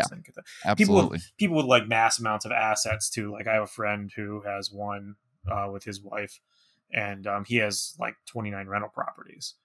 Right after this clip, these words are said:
Speaker 1: Well,
Speaker 2: Oh, wow.
Speaker 1: obviously, he doesn't want her getting a hold of those if, uh, you know, something, something happens in their marriage, and anything could happen. You don't know.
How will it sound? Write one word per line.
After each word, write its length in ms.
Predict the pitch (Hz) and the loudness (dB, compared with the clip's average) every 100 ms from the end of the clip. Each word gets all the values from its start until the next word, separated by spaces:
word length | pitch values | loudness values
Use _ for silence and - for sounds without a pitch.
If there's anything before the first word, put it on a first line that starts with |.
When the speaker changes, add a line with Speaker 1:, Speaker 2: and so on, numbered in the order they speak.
| _ | _
Speaker 1:
Well, 220 | 104 104 120 | -8 -6 -2
Speaker 2:
Oh, 60 | |
wow. 60 | 95 90 - | 0 4 4
Speaker 1:
obviously, 180 | - 113 | 4 0
he 80 | |
doesn't 200 | 120 107 | -2 -4
want 160 | 104 110 | -6 -6
her 180 | 113 101 _ _ 123 - | -8 -10 _ _ -18 -8
getting 220 | 127 110 | -4 -2
a 60 | 101 | -4
hold 260 | - 135 123 | -4 -2 -2
of 80 | |
those 400 | 104 104 107 117 - - - - | -2 -2 0 0 -2 -10 -20 -12
if, 320 | - 110 - 113 | -4 -4 -4 -2
uh, 380 | 101 101 101 113 | 0 0 -2 -6
you 140 | 120 110 | -8 -6
know, 160 | 104 - | -6 -8
something, 480 | - 107 110 101 101 - | -8 -8 -8 -12 -12 -10
something 320 | 117 104 110 | -8 -8 -2
happens 420 | 120 110 113 98 | 2 2 2 -6
in 60 | 101 | -8
their 100 | 101 | 0
marriage, 380 | 113 127 107 107 | 4 4 2 0
and 100 | 127 | 4
anything 380 | 170 131 110 | 6 4 0
could 140 | 104 104 | -6 2
happen. 380 | 117 120 110 101 | 4 4 0 -6
You 100 | 123 | -4
don't 160 | 113 | -4
know. 240 | 120 120 | -2 0